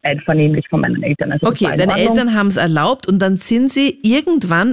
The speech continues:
Speaker 2: äh, wann, wann sind die denn nach Hause gekommen von der Arbeit?
Speaker 1: Um, um zweiundzwanzig Uhr von der Arbeit. Die sind Schichten gegangen, beide.
Speaker 2: Okay, die sind um zweiundzwanzig Uhr nach Hause gekommen und er sollte ja übernachten. Ich mein,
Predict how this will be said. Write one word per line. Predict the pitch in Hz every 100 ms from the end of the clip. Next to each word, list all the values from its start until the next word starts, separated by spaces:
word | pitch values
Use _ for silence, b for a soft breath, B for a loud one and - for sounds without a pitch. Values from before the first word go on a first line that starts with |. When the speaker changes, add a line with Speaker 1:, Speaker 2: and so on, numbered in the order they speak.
| 214
Speaker 2:
äh, |
wann, | 185 202
wann | 226 226
sind | 269
die | 349
denn | 285 196 185
nach | 185 -
Hause | 277 320
gekommen | 156 - 151 147
von | 151
der | 147 120
Arbeit? | 127 127 240 247
Speaker 1:
Um, | 247
um | -
zweiundzwanzig | 220 190 208 220 226 214 220
Uhr | 165 170 165
von | 180
der | 156
Arbeit. | 147 151 - -
Die |
sind | 170 185
Schichten | - 196 -
gegangen, | 185 180 185 185
beide. | - 180 185 190 _ _ _ _ _ _ _ _ _
Speaker 2:
Okay, | 214 - - 170
die | 143
sind | 190 233
um | 214
zweiundzwanzig | 208 196 226 262 240 220
Uhr | 202
nach | 190 180
Hause | 165 160 160
gekommen | 147 - 165 202
und | 185
er | 156 185
sollte | 214 196 196
ja | 208
übernachten. | 190 185 175 160 - 131
Ich | 160
mein, | 175 170